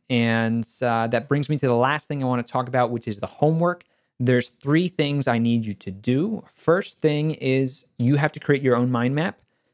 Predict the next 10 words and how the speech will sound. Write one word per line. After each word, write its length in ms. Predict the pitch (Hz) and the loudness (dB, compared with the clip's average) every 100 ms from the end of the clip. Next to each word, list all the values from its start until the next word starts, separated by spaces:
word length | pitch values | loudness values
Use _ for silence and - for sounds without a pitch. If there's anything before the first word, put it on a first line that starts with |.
| _ | _
Take 280 | - 131 127 | 0 0 2
a 160 | - 120 | 0 -2
picture 680 | 113 - 143 - 143 135 131 | -2 -4 -4 -2 -2 -2 -2
with 380 | 123 123 123 | 0 0 0
your 120 | 123 110 | 0 0
iPhone. 580 | 110 123 - 143 185 - | 0 -4 -2 -4 -2 -4
If 180 | 135 | 0
you 60 | 139 | 2
use 340 | 131 160 185 - | 4 2 2 0
the, 520 | 147 143 139 139 | 2 4 4 2